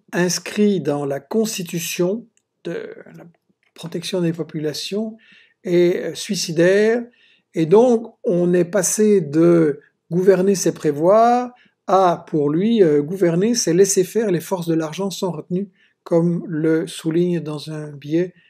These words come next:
le médecin Badia que j'ai déjà cité. Donc, euh, il y a ce que Attali nous a raconté, ce qu'on nous a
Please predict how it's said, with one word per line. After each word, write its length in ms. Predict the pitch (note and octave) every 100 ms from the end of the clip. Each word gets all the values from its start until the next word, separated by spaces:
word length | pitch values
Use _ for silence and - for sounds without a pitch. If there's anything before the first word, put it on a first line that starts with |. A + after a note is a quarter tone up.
| _ -
le 120 | D#3+
médecin 340 | D#3 - F3
Badia 300 | E3 D3+ E3
que 160 | G3 -
j'ai 160 | D#3+ E3
déjà 360 | D#3+ E3+ F3+ F3+
cité. 400 | - F3 E3+ - _ _ _ _ _ _ -
Donc, 460 | D#3 G3+ G#3 G3+ - - _ _ _ _ _ _ -
euh, 680 | D#3+ D#3+ D#3+ D#3+ D#3 D#3+ - - _ _ _
il 140 | G3+ E3
y 60 |
a 280 | G#3 F#3+ E3+ -
ce 220 | - -
que 280 | E3+ E3+ E3
Attali 460 | D#3+ D3 E3+ E3+ F3+
nous 320 | D#3+ C#3+ C#3
a 280 | D3+ C#3 C3 - _ -
raconté, 840 | F3+ - D#3 F#3 F#3+ B3 C#4 D4
ce 200 | A#3 -
qu'on 300 | E3 - D#3
nous 300 | D3+ C#3+ C3+
a 100 | D3+